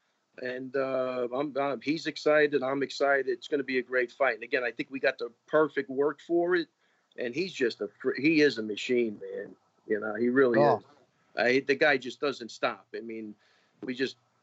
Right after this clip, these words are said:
Speaker 1: just even Saturday with the sparring, we just, we have a great time. We just laugh, you know, because I love when Aljo watches him spar somebody else.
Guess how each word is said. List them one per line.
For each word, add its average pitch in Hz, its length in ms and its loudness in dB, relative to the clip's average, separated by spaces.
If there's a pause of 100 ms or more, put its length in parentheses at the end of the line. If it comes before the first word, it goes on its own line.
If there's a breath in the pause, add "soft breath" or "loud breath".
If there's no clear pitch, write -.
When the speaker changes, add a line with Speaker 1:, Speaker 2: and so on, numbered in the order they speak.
(240)
Speaker 1:
just - 240 -6
even 127 200 0
Saturday 131 460 2
with 117 180 -6
the 113 80 -8
sparring, 127 540 -2
we 120 100 0
just, 117 380 -2
we 120 120 0
have 135 140 2
a 123 40 -10
great 123 320 0
time. 139 200 0
We 143 80 -4
just 143 180 -8
laugh, 147 340 2 (180)
you 110 100 -6
know, 127 120 -6
because 117 580 -4 (440 soft breath)
I 147 160 4
love 202 280 -2
when 170 120 -6
Aljo 165 460 -4
watches 156 440 -6
him 165 140 -6
spar 151 380 -4
somebody 147 460 -4
else. 156 440 -4